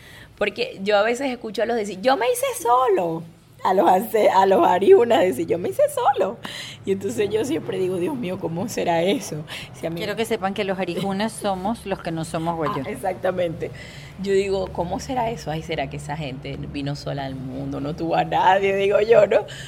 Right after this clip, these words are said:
Speaker 1: Porque el guayú no, el guayú nunca dice, "Yo me hice solo". El guayú sabe que para que él estuviera aquí, sus abuelos y sus bisabuelos tuvieron que,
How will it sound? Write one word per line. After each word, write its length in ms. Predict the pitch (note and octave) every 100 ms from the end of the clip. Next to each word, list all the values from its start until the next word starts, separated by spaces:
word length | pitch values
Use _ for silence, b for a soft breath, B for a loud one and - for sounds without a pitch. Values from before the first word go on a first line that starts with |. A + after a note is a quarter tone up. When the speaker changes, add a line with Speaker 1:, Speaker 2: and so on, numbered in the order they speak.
| B -
Speaker 1:
Porque 460 | - G#3+ G#3+ - G3
el 240 | F#3 G#3+ G3
guayú 460 | G3+ F3+ F3+ F3+
no, 240 | G3+ A3 A3+ F3
el 180 | D#3+ F#3
guayú 260 | E3+ D3+ E3
nunca 300 | D#4+ C4+ F3
dice, 260 | D#3+ E3
"Yo 140 | C#3+ C3
me 120 | D#3
hice 260 | F#3+ C#3+
solo". 460 | A#2 - C#3+ D3+ - -
El 180 | F#3 D3
guayú 480 | C#3+ C#3+ C#3+ C#3+ E3
sabe 580 | G#3 - G3+ G3 G#3 D#4 - B B B B B -
que 180 | - F#3+
para 360 | F3+ E3+ D#3+ -
que 360 | - D3+ E3
él 80 | C4+
estuviera 540 | A#3+ - F#3 D#3+ D#3+ E3+
aquí, 440 | - F#3 D3+ G3+ - -
sus 320 | - - F3 E3+
abuelos 680 | D3 D3 C#3+ C#3 D3 E3+
y 80 | F#3
sus 200 | - D#3+
bisabuelos 920 | D#3+ D3 C#3 C3 C#3+ D3+ D3 D3 E3+ -
tuvieron 520 | D#3 D3 C#3+ C#3+ D3+
que, 460 | - E3 E3 A3